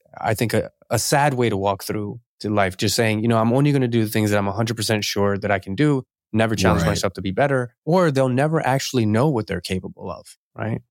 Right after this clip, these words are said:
Speaker 1: They'll never actually know. We, maybe they don't know that they're not challenging themselves, but they'll never actually know, because if I ask a person that has always been successful, that has never experienced failure, if I say, "Hey, how are you succeeding?"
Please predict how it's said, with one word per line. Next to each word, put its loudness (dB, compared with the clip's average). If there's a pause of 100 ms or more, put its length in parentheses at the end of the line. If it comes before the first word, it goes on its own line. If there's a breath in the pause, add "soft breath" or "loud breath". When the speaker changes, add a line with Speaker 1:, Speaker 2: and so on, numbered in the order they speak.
(140)
Speaker 1:
They'll 2
never 0
actually 0
know. 2
We, 0
maybe 2
they 4
don't 2
know 2
that -2
they're 2
not 0
challenging 0
themselves, 0
but -2
they'll 2
never 0
actually 0
know, 2
because -2 (340)
if 0
I 4
ask 0
a -6
person 0
that 2
has 0
always 2
been -2
successful, -2
that -2
has -4
never 0
experienced -2
failure, 0 (340)
if 2
I 2
say, -2
"Hey, 0
how 2
are 2
you 2
succeeding?" -2